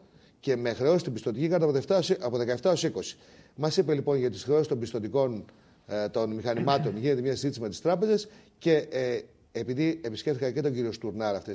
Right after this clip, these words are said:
τις μέρες και ο κύριος Στουρνάρας μου επιβεβαίωσε ότι στο θέμα των πιστωτικών καρτών πάμε σε επίπεδα Ευρώπης, δηλαδή να πάμε σε ένα επίπεδο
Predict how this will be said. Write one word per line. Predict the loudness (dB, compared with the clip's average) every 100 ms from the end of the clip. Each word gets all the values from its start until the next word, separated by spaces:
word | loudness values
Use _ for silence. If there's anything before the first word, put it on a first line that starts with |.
| -8
τις | -2
μέρες | -2 -2 -6 -20 -20 -6
και | -2
ο |
κύριος | 2 2
Στουρνάρας | 0 0 2 0
μου | -4
επιβεβαίωσε | -4 -2 0 0 -2
ότι | -4 -4
στο | -4 -4
θέμα | -2
των | -2
πιστωτικών | -4 -6 -2 -2
καρτών | 0 0 0 -2 -8 -20 _
πάμε | 2 4 4
σε | 0
επίπεδα | -2 0 0 0
Ευρώπης, | 0 0 0
δηλαδή | -2 -2
να | 0
πάμε | -2 -2
σε |
ένα | -4
επίπεδο | -2 -2 -2 -2